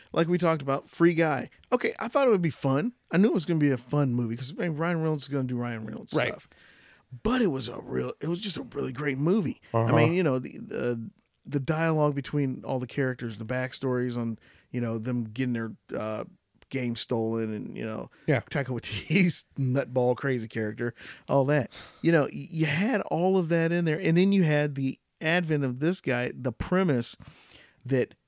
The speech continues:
Speaker 1: hey, you can be a good guy
Speaker 2: Right.
Speaker 1: and do great things
Speaker 2: Mm-hmm.
Speaker 1: in, in the video game world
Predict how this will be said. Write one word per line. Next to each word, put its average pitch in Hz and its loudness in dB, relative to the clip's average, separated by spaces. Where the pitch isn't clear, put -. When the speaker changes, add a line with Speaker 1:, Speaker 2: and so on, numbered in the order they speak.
Speaker 1:
hey, - 0
you 170 -2
can 196 4
be 135 4
a 120 0
good 123 0
guy - -6
Speaker 2:
Right. 110 0
Speaker 1:
and 123 0
do 156 2
great 120 -4
things 143 -6
Speaker 2:
Mm-hmm. 214 0
Speaker 1:
in, 123 2
in 131 2
the 123 0
video 113 -2
game 104 -6
world - -12